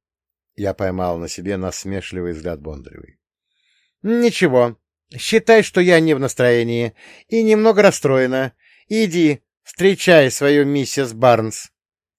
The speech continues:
Она специально назвала Элис ее прежней фамилией, намекая на неприятное прошлое, связанное с чеширской баронессой. Элизабет не сразу увидела меня.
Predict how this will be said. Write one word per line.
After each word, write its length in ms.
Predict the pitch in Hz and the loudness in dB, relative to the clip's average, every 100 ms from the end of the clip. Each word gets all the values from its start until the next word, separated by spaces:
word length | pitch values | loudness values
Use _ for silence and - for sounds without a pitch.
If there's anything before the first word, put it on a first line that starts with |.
| _ _ - | _ _ -12
Она 240 | 139 135 | -10 -10
специально 640 | - 120 - 117 92 82 | -10 -12 -4 0 0 -4
назвала 420 | 85 80 90 87 | -10 -8 -4 -4
Элис 320 | 90 101 104 - | -4 -4 -8 -8
ее 160 | 95 | -8
прежней 380 | 87 98 82 85 | -6 -6 -6 -8
фамилией, 640 | 85 104 95 76 50 - _ _ - - _ | -10 -8 -8 -12 -16 -20 _ _ -20 -20 _
намекая 540 | 113 120 117 127 123 | -4 -2 0 4 4
на 120 | 120 117 | 4 0
неприятное 680 | 117 110 113 110 107 117 117 | -4 -2 0 0 0 -4 -4
прошлое, 520 | 139 98 - 90 85 | -2 -4 -6 -10 -10
связанное 760 | - 101 117 113 110 110 107 - _ _ | -8 -4 -2 -2 -4 -4 -6 -10 _ _
с 100 | _ | _
чеширской 720 | - 120 - 113 82 - 92 | -12 -12 -8 -8 -8 -10 -8
баронессой. 640 | 92 90 82 - - - _ _ _ _ _ _ _ _ _ _ _ _ _ _ _ _ _ _ _ _ | -6 -6 -10 -18 -20 -20 _ _ _ _ _ _ _ _ _ _ _ _ _ _ _ _ _ _ _ _
Элизабет 640 | - 165 190 160 151 156 147 | -4 -4 -4 -6 -8 -8 -8
не 80 | |
сразу 440 | 151 160 165 110 95 | -8 -2 -2 -2 -4
увидела 320 | 92 85 87 | -6 -6 -6
меня. 400 | 85 87 87 80 | -6 -8 -10 -10